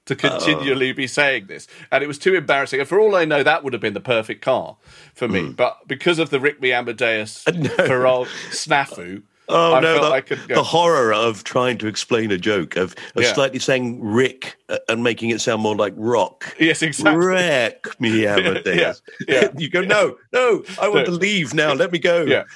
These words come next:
Speaker 2: Horrible.
Speaker 1: I mean, in a way, that's part of the perfection of it, because I think if I was
Speaker 2: Yeah.
Speaker 1: making this up, I would say he was called Rock, which of, or is a name, Rock
Speaker 2: Yeah.
Speaker 1: Hudson.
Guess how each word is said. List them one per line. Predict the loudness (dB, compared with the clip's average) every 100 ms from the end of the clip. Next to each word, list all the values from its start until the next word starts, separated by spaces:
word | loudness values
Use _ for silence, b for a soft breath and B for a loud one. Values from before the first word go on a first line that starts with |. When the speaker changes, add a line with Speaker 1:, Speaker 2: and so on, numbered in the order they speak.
| -4
Speaker 2:
Horrible. | -2 0 0 -2 2
Speaker 1:
I | 4
mean, | 4
in | 2
a | 2
way, | 4 4 4
that's | 0 -2
part | -10 0 0
of | 0
the |
perfection | -8 -2 -2 -4 -14
of | -14
it, | -12
because | -6 -2
I | -2
think | -2
if | 0
I | 0
was | 0
Speaker 2:
Yeah. | -2
Speaker 1:
making | -2 -2 -6
this | 0
up, | -2 -2 _ b b b b 2
I | 2
would | 2 -4
say | 0 2 2 -2 -6
he | -6
was | -6
called | -2 -2 -2
Rock, | -2 -4 -4 -10
which | 0
of, | 0 0
or | -2 0
is | 0 0
a |
name, | 0 -2 -2 -16 -2
Rock | 0 0
Speaker 2:
Yeah. | 0
Speaker 1:
Hudson. | 0 -2 -14 -14